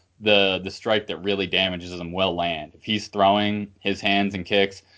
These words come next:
one of them is gonna do damage. It's gonna be on the perfect timing and placement, not necessarily throwing it with full power, but he does like to stay largely right in front of people.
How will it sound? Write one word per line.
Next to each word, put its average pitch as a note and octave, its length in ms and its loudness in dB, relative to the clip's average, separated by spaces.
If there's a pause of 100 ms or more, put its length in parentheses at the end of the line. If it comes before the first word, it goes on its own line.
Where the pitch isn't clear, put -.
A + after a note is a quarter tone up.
(260)
one G#2 220 4
of G#2+ 100 2
them G2 280 2
is F#2+ 160 -2
gonna F#2 220 -4
do F2+ 140 -4
damage. F2 380 -2
It's F2 160 -10
gonna G#2+ 160 0
be G#2 140 0
on F#2 160 2
the F2 60 -6
perfect - 460 -4
timing F#2+ 380 -2
and D#2+ 120 -10
placement, G#2 600 -2
not F#2 220 0
necessarily F2+ 560 -2
throwing F#2+ 460 0
it G2 180 -2
with F2 320 -4
full G2 200 4
power, A#2+ 600 6 (440)
but A2 140 4
he A2 80 0
does A2 260 4
like G#2 200 2
to F#2 80 -18
stay G2 560 0 (640)
largely C3 600 2 (120)
right A2 220 2
in G2+ 80 -4
front B2 240 2
of A2+ 80 -4
people. G2 540 0